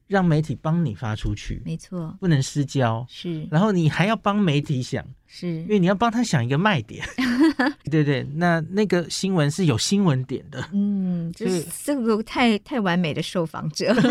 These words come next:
Speaker 1: <laughs> 对，所以我就觉得那一次罗富回来跟我们演讲的时候，我觉得学到很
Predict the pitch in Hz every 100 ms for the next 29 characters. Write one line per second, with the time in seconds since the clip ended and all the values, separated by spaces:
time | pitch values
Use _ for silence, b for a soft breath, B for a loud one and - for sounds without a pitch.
0 | 269 277 294 - 466 - 254 202 - 220
1 | 233 190 160 220 180 170 165 170 170 -
2 | 240 233 202 - 202 165 156 185 156 147
3 | 139 139 160 139 120 117 117 120 120 156
4 | 139 123 120 147 151 156 147 143 160 123